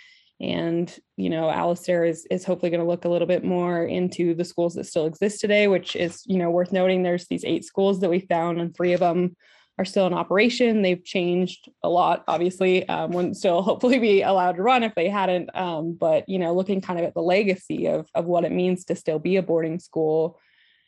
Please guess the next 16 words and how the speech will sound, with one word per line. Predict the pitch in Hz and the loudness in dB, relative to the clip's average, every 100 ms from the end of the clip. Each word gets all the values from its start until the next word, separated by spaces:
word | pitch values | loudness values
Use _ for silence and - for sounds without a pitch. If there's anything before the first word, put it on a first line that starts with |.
| - | -8
and, | 196 185 190 190 190 | -2 0 2 0 -2
and, | 185 190 | -2 0
you | 196 | 0
know, | 190 190 | 0 0
just | 196 190 | -2 -2
looking | 190 214 | -4 -2
at | 175 | -2
the | 180 | 0
overall | 175 175 175 | 0 0 -2
picture | 202 - - | -2 -4 -4
of | 156 | -2
this | 165 - | -4 -4
history | 170 - 165 160 | -4 -2 -2 -2
that | 156 - | -2 -2
really | 170 170 165 | 0 0 0
has | 175 165 156 160 160 | -2 -2 0 -2 -4